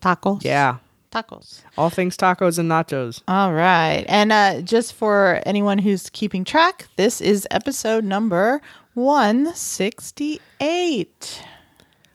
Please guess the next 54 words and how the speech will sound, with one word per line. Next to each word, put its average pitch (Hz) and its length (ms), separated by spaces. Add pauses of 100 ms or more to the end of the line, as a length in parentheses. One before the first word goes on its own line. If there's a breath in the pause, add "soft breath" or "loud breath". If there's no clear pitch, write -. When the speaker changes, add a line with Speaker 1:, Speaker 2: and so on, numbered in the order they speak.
(140)
Speaker 2:
All 175 80
right. - 640 (400 loud breath)
We 127 140
have 120 100
a 123 60
new 135 120
rating. 170 380
Speaker 1:
We 370 80
do. 453 80 (320)
Yay. 415 360 (100)
And 247 240
this 330 180
is 208 140
exciting. 180 340
This 226 220
is 233 100
from 165 240 (220)
Ireland. 190 640
Speaker 2:
That's - 180
so 381 160
cool. 202 320
This 170 120
is 247 160
Speaker 1:
How 262 40
Speaker 2:
what 349 100
I 302 100
love 190 180
Speaker 1:
cool 202 100
is 175 60
Speaker 2:
about 160 240
Speaker 1:
that? - 0
Speaker 2:
podcasting. 135 680 (360 loud breath)
Putting 262 240
you 285 140
in 190 80
touch - 280
with 147 140
people - 380
all 160 240
over 151 160
the 143 80
world. 123 320
That's, 151 260 (160)
that's 165 180
crazy. 131 520
Speaker 1:
Yeah. 196 500
So 190 220
this 269 240
is 254 160
from, 208 360
uh, 185 340
Claire 202 600
in 254 200
Ireland 214 580